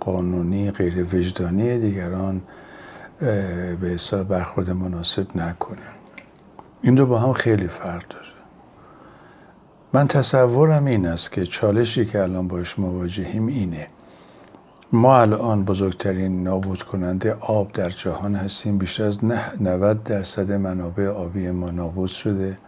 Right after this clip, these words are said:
بزرگترین تخریب کننده جنگلیم، بزرگترین تخریب کننده خاک در دنیا هستیم. شاید یکی از بزرگترین،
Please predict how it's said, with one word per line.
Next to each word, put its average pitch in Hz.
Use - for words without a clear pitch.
بزرگترین 107
تخریب 98
کننده 98
جنگلیم، 92
بزرگترین 87
تخریب -
کننده 90
خاک -
در 92
دنیا 90
هستیم. 87
شاید 117
یکی 113
از 117
بزرگترین، 107